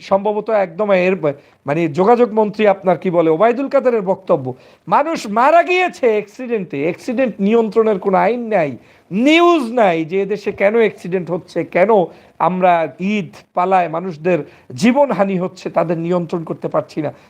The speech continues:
তা নিয়ে একটা কোনো আলোচনা নাই, সব আলোচনা ছাগল। এবং এই মানুষ জাতের ছাগলগুলোর কারণেই বাংলাদেশটা আজকের ধ্বংস। আসুন এই ধ্বংসের হাত থেকে দেশকে রক্ষা করি, দেশের মানুষকে রক্ষা করি,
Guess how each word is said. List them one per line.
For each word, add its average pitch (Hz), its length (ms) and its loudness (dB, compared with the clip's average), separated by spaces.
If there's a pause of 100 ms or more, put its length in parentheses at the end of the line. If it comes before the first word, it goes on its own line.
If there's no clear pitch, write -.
(160)
তা 202 160 -2
নিয়ে 220 200 2
একটা 208 260 -2
কোনো 196 180 0
আলোচনা 233 540 2
নাই, 202 300 -2 (760)
সব 320 380 4
আলোচনা 302 420 0
ছাগল। 190 460 -2 (1120)
এবং 240 240 0
এই 339 180 2
মানুষ 311 380 2
জাতের 269 300 0
ছাগলগুলোর 220 600 0
কারণেই 180 380 0
বাংলাদেশটা 147 600 -4
আজকের 123 300 -10 (420)
ধ্বংস। 175 480 -4 (1300)
আসুন 156 320 -4
এই 147 120 -4
ধ্বংসের 143 340 -6
হাত 127 140 -10 (100)
থেকে 135 160 -10
দেশকে 139 300 -10
রক্ষা 135 240 -6
করি, 123 180 -12 (440)
দেশের 127 280 -4
মানুষকে 180 380 0
রক্ষা 180 240 -2
করি, 175 220 -10